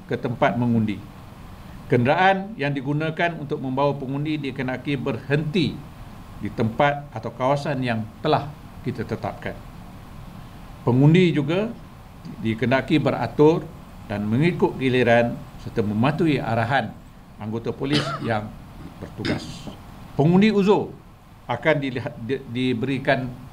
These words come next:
prioriti, didahulukan dan pengiring yang mempunyai surat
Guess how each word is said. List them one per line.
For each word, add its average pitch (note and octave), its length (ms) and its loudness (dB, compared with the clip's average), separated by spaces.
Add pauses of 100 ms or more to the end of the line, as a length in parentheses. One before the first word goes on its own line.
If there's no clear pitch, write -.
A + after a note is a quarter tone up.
(200)
prioriti, D3 480 0 (160)
didahulukan B2+ 720 2 (480)
dan G#2 120 0 (120)
pengiring D#3 560 6 (240)
yang A#2 160 0
mempunyai B2 240 -2
surat D3 400 0